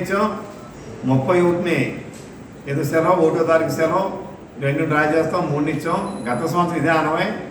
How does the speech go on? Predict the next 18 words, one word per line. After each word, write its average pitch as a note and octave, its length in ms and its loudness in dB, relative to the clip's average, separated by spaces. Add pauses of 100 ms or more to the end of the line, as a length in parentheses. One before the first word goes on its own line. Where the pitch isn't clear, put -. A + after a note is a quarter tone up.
(360)
అని C#3 200 -2
చెప్పారు. - 380 -2 (560)
కానీ F#3 280 2 (880)
ఈవేళ F#3+ 320 4 (120)
వరకు F3+ 260 0
కూడా F3 180 4 (840)
జగన్మోహన్ E3+ 580 0
రెడ్డి E3+ 180 4
ఎందుకు - 280 2
ఆదేశం F3+ 440 0
లేదు? C3+ 240 0
ఆయన B2+ 120 0 (100)
ఏమి D#3+ 120 0 (120)
మా C3 80 2 (100)
ముఖ్యమంత్రి D#3+ 480 -2
కదా. E3 160 0
ఇవాళ E3+ 240 -2 (800)
పెన్షన్ల F3+ 480 2